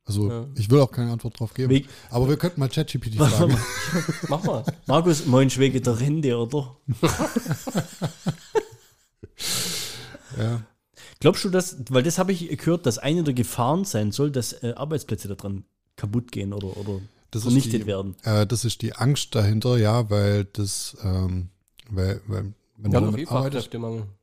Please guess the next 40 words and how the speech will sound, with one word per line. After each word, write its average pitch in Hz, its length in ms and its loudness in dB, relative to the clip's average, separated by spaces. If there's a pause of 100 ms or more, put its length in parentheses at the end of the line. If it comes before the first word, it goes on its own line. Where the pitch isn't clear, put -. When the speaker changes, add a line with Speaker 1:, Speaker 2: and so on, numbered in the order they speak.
(340)
Speaker 2:
Haut 113 160 0
drauf. 139 260 -2 (440)
Speaker 1:
weil 113 320 4
die - 180 -10
Gefahr 131 400 0
ist - 240 -6 (340)
für - 200 0
die 107 80 0
meisten 110 360 2
Leute, 120 460 4 (160)
die 104 80 -2
sehen 117 300 4
jetzt, 110 380 0
dass 104 220 -2
dieses 98 300 -2
Tool 117 420 2
einen 113 280 2
gewissen 117 280 0
Arbeitsbereich 120 640 -2
von 110 160 -8
ihnen 110 300 0 (440)
besser 120 260 4
kann 135 340 2 (220)
Speaker 3:
Ja. 113 180 0
Speaker 1:
oder 104 160 -2
besser 113 240 -6
beherrscht 104 380 0
als 110 180 -2
sie 107 80 0
selber. 95 320 0
Speaker 3:
Und - 80 -8 (360)
das 139 80 2
finde 190 180 4
ich - 40 6
aber 151 100 6
Speaker 1:
Davor 156 120 6
Speaker 3:
das 143 60 4
Speaker 1:
haben 151 120 2
sie 143 120 -2
Angst. 104 440 -4